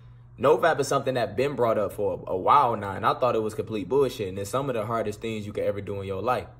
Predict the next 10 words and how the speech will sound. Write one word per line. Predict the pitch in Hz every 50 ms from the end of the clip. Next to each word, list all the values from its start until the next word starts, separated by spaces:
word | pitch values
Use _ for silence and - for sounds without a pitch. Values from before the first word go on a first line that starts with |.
| - - - - - - -
NoFap | 98 113 131 135 135 139 127 113 117
is | 110 110
when | 117 110
you | 107 107
stop | - - 113 117 110
masturbating | 113 117 113 120 - 110 107 107 107 107
and | 104 110 107
stop | - 104 101 95
watching | 101 104 104 - 107 104
porn. | - 156 139 98 -